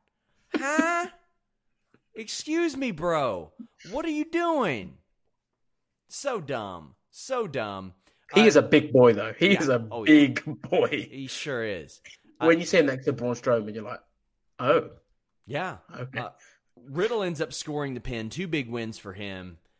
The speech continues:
Speaker 1: I didn't think this was bad, but A J Styles was great. It's a big night for Matt Riddle. They helped really established him. Uh, really establish him.
Speaker 2: Mm. I think Keith Lee and Matt Riddle would be a great tag team for the tag division.
Speaker 1: Me
Speaker 2: I think
Speaker 1: too.
Speaker 2: they'd be,
Speaker 1: I wish they would
Speaker 2: they'd
Speaker 1: do
Speaker 2: be
Speaker 1: it.
Speaker 2: fantastic. Spin it off into a singles feud afterwards.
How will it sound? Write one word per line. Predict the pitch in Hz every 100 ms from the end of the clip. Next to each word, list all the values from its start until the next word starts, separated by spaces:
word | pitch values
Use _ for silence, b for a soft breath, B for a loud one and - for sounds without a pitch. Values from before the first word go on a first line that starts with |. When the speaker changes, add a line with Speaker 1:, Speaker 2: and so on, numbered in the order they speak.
| _ _ _ _
Speaker 1:
I | 135 226
didn't | 233
think | 175 143
this | 135 -
was | 107
bad, | 90 95 101 104 110 101
but | 98 110
A | 120
J | 113
Styles | 104 113 98 95 92
was | 92
great. | 101 104 98 98
It's | -
a |
big | 95 127 117
night | 107 101
for | 104
Matt | 98 92
Riddle. | 92 90 92
They | 95
helped | 92 120 -
really | 95 110 104 101 87 - _ _ _ _
established | 120 - - 104 82 73 - -
him. | 64 50 _ _ _
Uh, | 101 -
really | 113 113 107
establish | 107 - 85 76 -
him. | 58 - _ _
Speaker 2:
Mm. | 135 113 113 160
I | 175
think | 190
Keith | - 147 147
Lee | 135
and | 123
Matt | 131
Riddle | 117 123
would | 107
be | 113
a |
great | 113 117 -
tag | 113 -
team | 110
for | -
the | 101
tag | - 110
division. | 110 101 95 - _ -
Speaker 1:
Me | 151
Speaker 2:
I |
think | 190 226
Speaker 1:
too. | 185
Speaker 2:
they'd | 110
be, | 110
Speaker 1:
I |
wish | 127 139
they | 180
would | 160 135
Speaker 2:
they'd | 123
Speaker 1:
do | -
Speaker 2:
be |
Speaker 1:
it. | -
Speaker 2:
fantastic. | 120 113 117 - 104 -
Spin | - 160
it | 147
off | 131 135
into | 127 123
a |
singles | - 131 117 -
feud | 120
afterwards. | 117 117 - 117 113 -